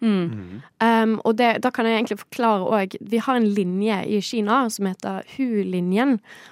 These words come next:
Speaker 3: og den strekker seg egentlig et skille mellom Vest- og Øst-Kina. Og da ser du at øst, eh, siden av Kina, det er der fleste, mesteparten av, eh, folkene bor,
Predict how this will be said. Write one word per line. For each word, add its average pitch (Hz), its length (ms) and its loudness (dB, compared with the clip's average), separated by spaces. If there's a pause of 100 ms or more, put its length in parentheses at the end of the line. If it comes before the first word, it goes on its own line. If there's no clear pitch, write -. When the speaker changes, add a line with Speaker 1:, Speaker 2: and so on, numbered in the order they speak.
(120)
Speaker 3:
og 233 120 2
den 233 240 4
strekker 202 480 -4
seg 185 440 -2
egentlig 233 200 0
et 202 100 -4
skille 196 320 -4
mellom 190 480 -2
Vest- - 460 -2
og 185 180 -2 (220)
Øst-Kina. - 1040 -4 (680)
Og 233 360 6
da 254 320 4
ser 247 240 0
du 214 100 2 (240)
at 220 140 0 (260)
øst, - 500 -2
eh, 208 380 2
siden 214 540 0
av 202 120 -4
Kina, 240 460 2 (320)
det 247 80 4
er 233 60 6
der 220 360 4
fleste, 208 800 0
mesteparten 202 880 -2
av, 190 580 0
eh, - 140 -4
folkene 175 480 -2
bor, 370 240 8